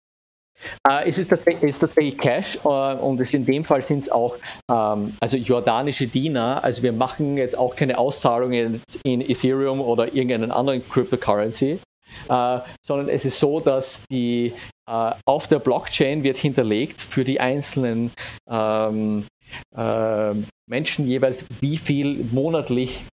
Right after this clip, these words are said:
die Einzahlung auf deren Konten ist. Und wenn sie ins Geschäft gehen, wird dann, äh,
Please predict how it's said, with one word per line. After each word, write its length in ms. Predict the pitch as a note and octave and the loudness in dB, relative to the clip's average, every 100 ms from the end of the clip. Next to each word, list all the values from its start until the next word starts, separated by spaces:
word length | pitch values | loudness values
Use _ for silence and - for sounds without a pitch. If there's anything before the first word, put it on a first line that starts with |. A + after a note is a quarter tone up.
| - | -6
die 380 | G#2+ G#2+ G#2+ - | -2 0 -2 2
Einzahlung 600 | B2+ E3 E3 B2 A#2 B2+ | 2 2 2 2 2 0
auf 160 | A#2+ - | 0 2
deren 220 | A#2 A2+ | 0 2
Konten 340 | C3 A#2 - | 0 0 0
ist. 300 | C#3 A3 - - - F#3 - | -2 -2 -6 -8 -8 -8 -6
Und 220 | C#3+ C3+ | -4 0
wenn 180 | C#3 D#3+ | 2 2
sie 120 | D3+ | 0
ins 180 | C#3 B2 | -2 0
Geschäft 380 | C3 D#3+ F#3+ - | 2 2 0 0
gehen, 320 | A#2 C3 F3+ C#3+ | 0 0 -2 0
wird 200 | C3 C3+ | 0 2
dann, 280 | B2+ B2+ B2+ - C#3 - A#2+ | 0 0 -2 -8 -12 -12 -4
äh, 600 | A#2 A#2 A#2 A#2 A#2 | -2 0 0 0 0